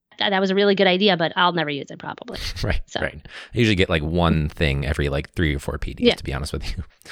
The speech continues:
Speaker 2: And sometimes it's,
Speaker 1: Exactly.
Speaker 2: like, entirely off task. I'm just jotting down notes for what I wanna do, like, in a month or
Speaker 1: Mm-hmm.
Speaker 2: something. Like, "Oh, I have this idea."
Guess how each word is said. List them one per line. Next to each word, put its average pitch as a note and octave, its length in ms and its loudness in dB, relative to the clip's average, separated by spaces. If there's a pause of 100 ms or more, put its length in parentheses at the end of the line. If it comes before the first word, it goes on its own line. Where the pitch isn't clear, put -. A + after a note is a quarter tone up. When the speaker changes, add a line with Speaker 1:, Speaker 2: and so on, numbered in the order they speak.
(160)
Speaker 2:
And G2 100 -2
sometimes G#2 340 4
it's, E2+ 100 -2
Speaker 1:
Exactly. F2 100 4
Speaker 2:
like, E2 100 2
entirely E2+ 360 4
off D2 160 2
task. - 280 0
I'm D#2 80 -2
just D#2 160 -2
jotting E2 260 2
down D#2 200 4
notes D2+ 220 2
for E2+ 100 0
what E2 100 2
I E2+ 40 2
wanna E2 220 0
do, D2 220 -2
like, C#2+ 300 -4 (440)
in F#2+ 120 4
a - 20 4
month E2+ 260 6
or G#3 40 4
Speaker 1:
Mm-hmm. - 60 2
Speaker 2:
something. D#2+ 260 -4
Like, D#2 120 -6
"Oh, C#3+ 100 2
I A#2 40 2
have G#2+ 140 4
this E2 160 0
idea." - 280 -4